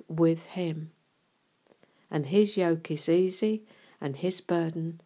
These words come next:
is light. So take another look at those prophetic words.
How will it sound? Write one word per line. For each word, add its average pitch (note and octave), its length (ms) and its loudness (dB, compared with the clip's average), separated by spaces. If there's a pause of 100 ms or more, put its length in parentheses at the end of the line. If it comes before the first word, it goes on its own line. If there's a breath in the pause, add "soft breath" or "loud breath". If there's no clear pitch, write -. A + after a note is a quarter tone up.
(140)
is C#3+ 220 -4
light. D3 540 -8 (920 soft breath)
So - 180 -4
take F#3 340 -4
another A#3 320 2
look F#3 460 0
at - 100 -6
those D#3+ 260 0
prophetic E3 600 -4
words. C#3 600 -4